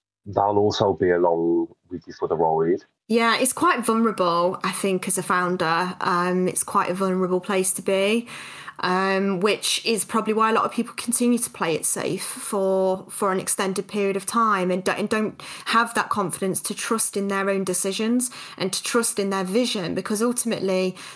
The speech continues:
Speaker 2: the founder is responsible for the vision of the brand. You know, it's responsible
Speaker 1: Yeah.
Speaker 2: for, for all of that development, doing things a bit unique and a bit outside the box. And, and that ultimately comes from that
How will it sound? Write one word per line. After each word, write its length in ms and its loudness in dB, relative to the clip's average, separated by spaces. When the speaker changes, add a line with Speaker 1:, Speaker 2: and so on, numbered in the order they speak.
Speaker 2:
the 80 0
founder 540 2
is 140 -2
responsible 640 0
for 140 -2
the 100 0
vision 340 0
of 140 -2
the 60 -2
brand. 580 -2
You 100 -2
know, 220 -2
it's 220 0
responsible 640 2
Speaker 1:
Yeah. 40 -6
Speaker 2:
for, 460 0
for 680 0
all 240 6
of 140 -6
that 300 -2
development, 840 0
doing 300 4
things 300 0
a 40 -4
bit 340 -2
unique 720 0
and 80 -2
a 60 0
bit 100 -2
outside 440 -2
the 60 -4
box. 480 0
And, 200 -2
and 180 0
that 180 2
ultimately 460 -2
comes 380 0
from 280 -2
that 300 0